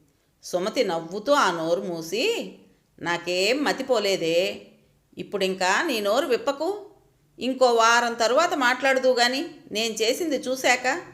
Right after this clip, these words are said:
అంది. చూడండి, మీ పేరు జయ గదూ?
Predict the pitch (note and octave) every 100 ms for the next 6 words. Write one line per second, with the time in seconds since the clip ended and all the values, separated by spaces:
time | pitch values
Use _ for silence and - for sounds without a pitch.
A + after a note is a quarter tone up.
0 | - _ _ - D#3 C3+ - - _ _
1 | _ _ _ _ _ _ _ _ _ _
2 | _ _ _ _ _ - F#3 F#3+ G3 F#3+
3 | F#4 - - _ _ _ - F3 F3 F3
4 | F3+ G#3+ A#3 F#4 F#3+ F#3 A3+ F#3 A3+ A#4